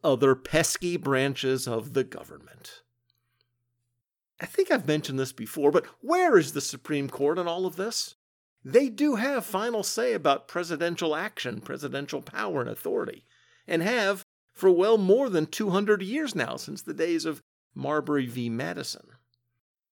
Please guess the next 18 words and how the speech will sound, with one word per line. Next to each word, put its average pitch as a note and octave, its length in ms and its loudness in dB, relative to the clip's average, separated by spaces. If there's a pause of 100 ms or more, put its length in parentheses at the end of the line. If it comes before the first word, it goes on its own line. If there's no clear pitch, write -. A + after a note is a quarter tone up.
(120)
Ellis A3+ 300 0
gave F3 240 0
a D3+ 60 2
nod F#3 480 2
to D#3 100 -4
the - 100 -6
Congress - 880 -8 (680)
in D3 100 0
an C3+ 160 2
earlier A#2 460 2
issue, C#3 340 -2
though A2+ 380 0 (320)
he C3 120 -4
got A#2+ 240 -2
the A#2 80 -8
veto A#2+ 460 -2
details G#2 560 -8
wrong. G#2 380 -10